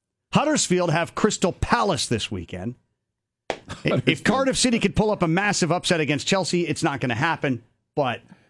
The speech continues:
Speaker 1: you know, that, that's, they have to win.
Speaker 2: You see the points there? Cardiff has twice as many points as Hudders-, Huddersfield.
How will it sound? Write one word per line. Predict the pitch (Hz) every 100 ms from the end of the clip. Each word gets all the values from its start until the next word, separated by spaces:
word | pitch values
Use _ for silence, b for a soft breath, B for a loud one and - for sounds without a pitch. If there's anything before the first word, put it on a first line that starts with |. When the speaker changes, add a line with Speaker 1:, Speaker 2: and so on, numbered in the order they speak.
| -
Speaker 1:
you | 123
know, | 123
that, | 143 151 -
that's, | 135 131 - - _ _ -
they | 131 127 165
have | 180 -
to |
win. | 120 151
Speaker 2:
You | 302
see | -
the | 254
points | 196 156 165
there? | 175
Cardiff | - - 202 220 202
has | 220 156 120
twice | - 165 156 175 151
as | 123
many | 131 127
points | 131 131 123
as | 120
Hudders-, | 120 110 98
Huddersfield. | 185 226 214 110 80